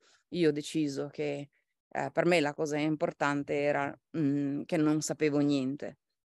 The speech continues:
e non sapevo niente di quei cani. E la prima cosa che volevo era avere informazioni sui cani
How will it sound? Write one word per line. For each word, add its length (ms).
e 640
non 140
sapevo 220
niente 260
di 120
quei 180
cani. 420
E 140
la 120
prima 220
cosa 220
che 100
volevo 440
era 180
avere 180
informazioni 480
sui 200
cani 460